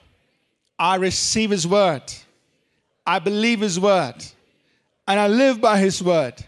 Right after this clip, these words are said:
Christ is my master. And to Him I am in absolute surrender. I present myself as a new wineskin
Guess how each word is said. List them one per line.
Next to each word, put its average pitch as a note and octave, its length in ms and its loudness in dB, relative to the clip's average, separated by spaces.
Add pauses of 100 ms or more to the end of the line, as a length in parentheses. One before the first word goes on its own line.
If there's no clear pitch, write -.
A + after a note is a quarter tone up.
(960)
Christ G#3 420 0
is F3+ 180 -2
my G3+ 180 2
master. F#3 640 -2 (1040)
And G#3 200 0
to B3+ 100 2
Him A#3+ 460 0 (580)
I G3 120 0
am G3+ 520 -4 (300)
in G3+ 100 0
absolute G#3+ 600 0
surrender. E3+ 760 -2 (920)
I G3+ 120 2
present A3 540 0
myself A#3 840 0 (840)
as F#3+ 180 0
a A3 100 0
new C4 280 2
wineskin A#3 680 -2